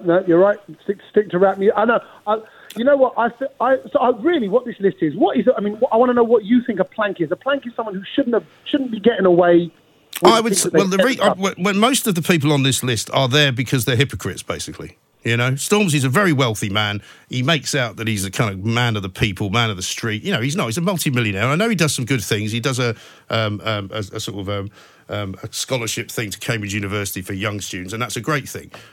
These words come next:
Speaker 2: But he, he
Speaker 1: Yeah.
Speaker 2: you know, I'm, I'm not keen on very wealthy people talking about voting Labour because, you know, we know they don't do it at the end of the day
Speaker 1: <laughs>
Speaker 2: because if they did, they'd lose all their money. I mean, Corbyn literally would rip these people to shreds and take all their money in tax.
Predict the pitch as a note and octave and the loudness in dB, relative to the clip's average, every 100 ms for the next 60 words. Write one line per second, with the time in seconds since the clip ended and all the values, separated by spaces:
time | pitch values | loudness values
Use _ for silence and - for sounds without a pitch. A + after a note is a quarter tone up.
0 | - D#3 E3+ E3 D#3 C#3+ D3+ F#3+ D3+ C#3 | -2 0 0 -2 0 0 0 -2 -2 -2
1 | E3 D#3+ E3+ A3 - - F#3+ D#3 C#3 B2+ | -2 -2 0 -2 -2 0 2 2 0 0
2 | F#3+ E3 D3 C#3+ C3+ B2 - B2 G2+ F#2 | 0 0 -2 -2 -4 -4 -2 -4 -4 -12
3 | F#2 - _ - F3+ D#3 D3 C#3 B2+ A#2 | -12 -18 _ -4 -2 -2 -2 -2 -2 -2
4 | A2+ C3 A#2+ A#2 A#2 A2+ F2+ F2+ A2 - | -2 -2 -2 -4 -2 -2 -4 -8 -8 -4
5 | C3 A2+ E3 D3 A#2+ C3+ F3 F#3+ A#2 G2 | -2 -2 -2 -2 -2 0 0 0 -2 -4
6 | G#2 F2+ G2 F2 - - - _ - C3+ | -6 -8 -10 -10 -10 -16 -20 _ -8 -4
7 | B2+ G#2+ F#2+ - - G#2+ - D#3 - E3+ | -2 -2 0 2 2 0 0 -2 0 0
8 | - G3+ F#3+ G#3+ G3+ B3+ C4+ D#3+ F#3+ F#3 | 0 -4 -2 0 0 2 0 0 -2 0
9 | A3 F#3 G3+ G#3 G#3 D4+ G#3+ G2 F#3 G#3+ | 0 0 0 0 0 0 -2 -2 -2 -2
10 | F#3+ B3+ C#4 G#3 G#3 - G3+ D#3+ D#3 C#3 | 0 0 0 0 0 -2 -2 -2 -2 -4
11 | G#3+ - F3 E3 - F3 D#3 C#3+ D3 - | -6 -2 -4 -2 -2 -2 -2 -2 -2 -2
12 | C#4+ A#3 A2+ G#2 B2 F#3+ E3 E3+ E3 F#3+ | -2 -2 -4 -8 -4 -2 -2 -2 -2 -2
13 | A#3+ G#2+ C3+ - - - - | -4 -6 -6 -6 -6 -10 -20